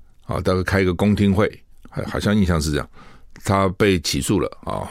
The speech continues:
所以呢，他国民党就不能提他，但是他是国民党籍的，那他是苗栗啊，所以选出来了哈。那，呃，高金素梅是无党，所以国民党五十二加这两个五十四，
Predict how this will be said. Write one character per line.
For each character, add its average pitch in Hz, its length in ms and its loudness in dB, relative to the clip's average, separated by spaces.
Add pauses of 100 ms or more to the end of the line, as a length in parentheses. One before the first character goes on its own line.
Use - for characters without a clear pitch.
所 113 180 0
以 110 80 4
呢， 90 280 2 (600)
他 95 760 2
国 101 100 2
民 107 80 4
党 92 80 2
就 87 80 -4
不 113 80 2
能 90 160 2
提 69 160 -4
他， 73 260 -4
但 110 140 0
是 104 60 2
他 107 100 2
是 107 100 2
国 98 140 0
民 101 100 4
党 64 160 -2
籍 58 220 -8
的， 58 160 -12 (1300)
那 92 800 2
他 90 180 0
是 90 320 0
苗 78 180 2
栗 110 200 0 (120)
啊， - 340 -6
所 87 120 -4
以 - 20 -4
选 65 220 -2
出 98 120 0
来 60 140 -2
了 - 140 -14
哈。 - 240 -8 (100)
那， 104 440 0 (1400)
呃， 85 680 2
高 131 160 4
金 131 120 0
素 127 140 4
梅 90 100 4
是 87 120 2
无 80 160 2
党， 92 180 -6 (1080)
所 123 120 2
以 - 20 4
国 123 120 4
民 135 80 4
党 113 120 4
五 87 80 4
十 - 120 2
二 110 100 6
加 107 140 4
这 107 120 4
两 82 160 2
个 85 80 2
五 76 140 0
十 78 60 0
四， 104 280 0